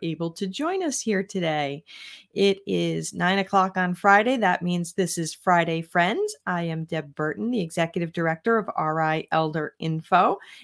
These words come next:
and creator of R I elder info dot com. We provide the most comprehensive resources for seniors, caregivers, and professionals. We are a nonprofit here in Rhode Island,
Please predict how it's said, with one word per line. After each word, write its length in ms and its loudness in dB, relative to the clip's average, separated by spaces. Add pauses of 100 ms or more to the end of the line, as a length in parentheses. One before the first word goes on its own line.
(120)
and 160 -6
creator 400 2
of 160 0
R 200 2
I 160 2
elder 320 0
info 400 -2
dot 300 0
com. 400 -2 (400)
We 80 0
provide 380 0
the 40 0
most 240 0
comprehensive 760 -2
resources 760 -2 (120)
for 420 0
seniors, 580 0 (120)
caregivers, 680 0
and 160 -4
professionals. 680 -2 (440)
We 300 0
are 280 4
a 60 -4
nonprofit 720 -2
here 260 2
in 100 0
Rhode 160 0
Island, 440 -2